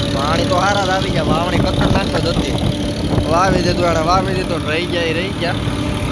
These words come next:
કાંઈ વાંધો નહીં, થઈ જાય પાછી કાં.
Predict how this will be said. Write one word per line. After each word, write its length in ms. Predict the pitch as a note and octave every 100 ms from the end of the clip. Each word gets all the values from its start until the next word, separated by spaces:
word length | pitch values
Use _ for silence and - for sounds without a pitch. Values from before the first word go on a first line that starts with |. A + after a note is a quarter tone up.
| - - - - - - - - -
કાંઈ 200 | G3+ G3
વાંધો 260 | F#3+ F3+ F3+
નહીં, 120 | E3+
થઈ 160 | F#3
જાય 240 | F#3 E3+ D#3
પાછી 240 | D#3+ D#3
કાં. 180 | F3+